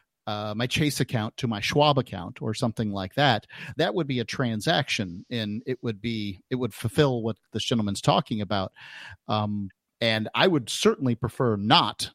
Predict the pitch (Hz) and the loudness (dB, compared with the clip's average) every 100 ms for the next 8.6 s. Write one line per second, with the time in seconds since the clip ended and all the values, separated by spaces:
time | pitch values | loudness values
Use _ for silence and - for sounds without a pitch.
0 | _ 127 117 131 117 107 117 104 113 - | _ 4 6 4 4 2 0 -2 -6 -2
1 | - 165 117 135 - _ - 107 104 - | 2 4 2 -2 -10 _ -10 -8 -4 -2
2 | 117 117 110 110 104 - - - 127 123 | 2 2 2 0 -6 -16 -20 -8 0 0
3 | 110 110 120 110 107 110 101 - 107 - | 0 0 0 0 0 -2 -2 -4 -4 -6
4 | - 104 104 185 143 113 110 - - - | -4 0 4 4 6 4 2 -6 -20 -12
5 | - 127 123 120 117 113 113 _ _ 120 | 0 2 2 2 0 -2 -6 _ _ 2
6 | 123 113 104 117 113 110 101 - - - | 4 4 2 0 2 0 -4 -4 -6 -8
7 | _ _ _ 110 113 107 - 104 98 - | _ _ _ 0 0 0 -4 -6 -4 0
8 | 123 120 - - - | 0 0 -6 -8 -14